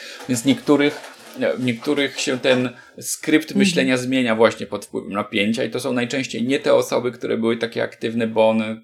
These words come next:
Speaker 1: potrzebują z kolei napięcia, które generują same, a nie, a nie, a nie takiego, który jest z zewnątrz, nie?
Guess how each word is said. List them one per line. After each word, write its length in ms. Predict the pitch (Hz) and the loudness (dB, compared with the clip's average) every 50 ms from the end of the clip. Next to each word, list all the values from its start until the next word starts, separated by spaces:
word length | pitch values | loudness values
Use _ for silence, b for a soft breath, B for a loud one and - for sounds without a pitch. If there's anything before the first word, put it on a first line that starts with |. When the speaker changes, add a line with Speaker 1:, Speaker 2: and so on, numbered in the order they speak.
| _ | _
Speaker 1:
potrzebują 600 | - 120 - - 127 113 110 120 123 123 120 117 113 | -16 -14 -8 -6 -6 -6 -4 -2 0 2 2 2 0
z 100 | 113 - | -2 -4
kolei 280 | - 113 110 113 113 | -4 0 0 2 2
napięcia, 380 | 113 113 113 123 117 113 117 117 | 2 0 -2 -2 -4 -4 -4 -6
które 220 | - - - 107 | -10 -8 -8 -4
generują 440 | 101 110 107 110 110 110 107 107 101 | -2 0 0 0 0 0 -2 -2 -4
same, 500 | - - - 147 120 101 87 85 87 - | -6 -6 -2 0 0 0 0 -4 -6 -10
a 180 | - - - - | -14 -16 -14 -12
nie, 300 | - - - - - - | -12 -12 -12 -16 -18 -14
a 120 | - - | -10 -8
nie, 220 | 101 - 95 - - | -6 -6 -6 -8 -8
a 100 | - 98 | -8 -8
nie 140 | 95 95 95 | -6 -8 -8
takiego, 400 | - - - - 101 98 95 92 | -10 -18 -20 -16 -12 -10 -10 -10
który 260 | - - 110 101 98 | -10 -10 -10 -8 -6
jest 160 | 98 95 95 | -6 -8 -8
z 100 | 98 98 | -12 -10
zewnątrz, 500 | 104 101 90 - - - - - - - | -4 -4 -4 -4 -6 -12 -14 -14 -14 -12
nie? 220 | 117 117 127 - | -10 -10 -10 -10